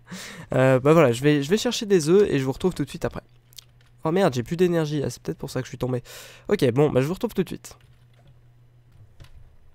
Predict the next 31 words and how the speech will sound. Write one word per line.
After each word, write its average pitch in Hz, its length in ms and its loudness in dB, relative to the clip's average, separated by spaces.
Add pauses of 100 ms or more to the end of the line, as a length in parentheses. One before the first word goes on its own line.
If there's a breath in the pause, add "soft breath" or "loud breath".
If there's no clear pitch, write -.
(120)
Ok, 226 180 4
alors 123 600 4
me 123 160 2
revoilà, 214 720 4
et, 131 240 2
euh, 117 160 0
j'ai 131 180 -2
deux 131 220 -2
tonnes 226 240 4
de 196 80 4
poulet 165 280 2
ici 180 280 -4
qui 147 140 -6
font 117 180 -4
un 113 80 -2
max 156 320 -2
de 143 80 0
bruit. 143 260 -4
Bon 127 140 -4
là 110 120 -2
j'ai 120 180 -2
vraiment 139 340 -2
baissé 139 260 -4
le 135 60 -4
son 170 240 2
<laughs> 147 80 -2
au 156 80 6
minimum. 143 600 2 (420 loud breath)
Ouh, 202 320 -2
si, 147 400 -6 (560)
là, 135 240 0